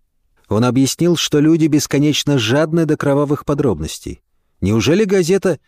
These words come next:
должна идти у них на поводу? «О, я думаю, это естественно»,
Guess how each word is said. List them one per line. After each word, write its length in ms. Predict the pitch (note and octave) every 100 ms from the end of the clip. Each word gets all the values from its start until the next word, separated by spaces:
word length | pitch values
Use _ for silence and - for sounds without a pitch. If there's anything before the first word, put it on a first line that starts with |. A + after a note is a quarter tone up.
| _ _
должна 540 | G#2 C#3 C#3 C3+ D#3+ D#3
идти 260 | - E3+
у 60 | F3
них 220 | E3+ -
на 100 | D#3
поводу? 500 | D3 C#3+ C3+ F#2 C#2 _ _ _ _ _ _ _ _
«О, 320 | C#3 A2+ E2 - _ _ _ _ _ _ _
я 240 | G#2+ B2 D#3
думаю, 320 | F3 F3 F3
это 120 | E3+
естественно», 880 | E3+ E3 - E3+ E3 - G#3 C3